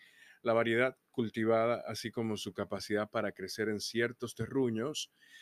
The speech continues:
sin duda afecta los perfiles aromáticos y gustativos del café. Las diferentes variedades de café, al igual que las uvas, se adaptan a diferentes terruños.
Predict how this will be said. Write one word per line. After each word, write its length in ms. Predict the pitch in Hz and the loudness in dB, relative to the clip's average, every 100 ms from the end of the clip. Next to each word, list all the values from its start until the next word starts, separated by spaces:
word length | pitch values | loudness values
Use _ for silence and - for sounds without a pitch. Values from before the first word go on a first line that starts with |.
| - | -14
sin 280 | - - 107 | -6 0 4
duda 340 | 123 127 127 | 6 8 6
afecta 540 | 127 113 - 131 - 131 | 2 -2 -4 -6 -2 0
los 180 | 113 101 | 0 0
perfiles 600 | 107 - 120 113 110 - | -2 0 0 0 0 -2
aromáticos 760 | 117 110 107 110 110 - 117 - | -2 0 2 0 -4 -6 -6 -6
y 80 | 113 | -6
gustativos 720 | 101 - 98 90 104 101 95 | -6 -4 -6 -4 -2 0 2
del 140 | 92 | 0
café. 360 | 87 95 - 95 _ _ _ - - - _ - | -2 -10 -14 -20 _ _ _ -20 -20 -20 _ -4
Las 160 | 104 104 | -2 0
diferentes 560 | 107 113 113 117 123 | 2 4 4 2 2
variedades 480 | 123 113 110 113 113 | 4 4 6 4 2
de 100 | 113 | -2
café, 460 | 117 110 131 120 - | -6 -4 -2 -2 -4
al 140 | 107 | -2
igual 280 | 101 104 104 | 0 0 -2
que 140 | - | -2
las 300 | 107 101 - - | -2 -2 -4 0
uvas, 540 | 139 123 131 156 - | 2 2 0 -4 -10
se 220 | - - | -12 -4
adaptan 500 | 104 107 104 - 117 | 0 0 0 -2 -2
a 80 | 113 | 0
diferentes 600 | 101 95 104 98 92 92 | -2 -2 -2 -2 -4 -8
terruños. 640 | - 127 160 127 104 - | -6 -4 -2 -2 -4 -12